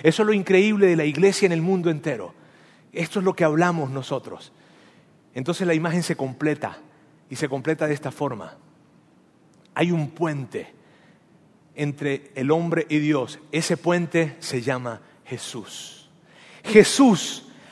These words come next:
hace posible que el hombre que está en una nación de pecado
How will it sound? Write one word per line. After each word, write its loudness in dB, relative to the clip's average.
hace 4
posible -2
que 10
el 8
hombre 6
que 2
está 4
en 4
una 8
nación 4
de 10
pecado 6